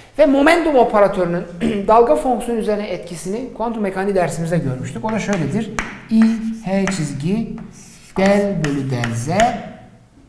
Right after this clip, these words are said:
dalga fonksiyonun kendisi, eşittir P çarpı dalga fonksiyonun kendisi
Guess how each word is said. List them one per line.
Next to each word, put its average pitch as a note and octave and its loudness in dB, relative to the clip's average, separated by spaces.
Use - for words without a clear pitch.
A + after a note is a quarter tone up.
dalga D#3+ 0
fonksiyonun C#3 -6
kendisi, B2 -8
eşittir G3+ 0
P F#3 4
çarpı C#3+ -2
dalga C#3+ -6
fonksiyonun A2 -8
kendisi - -12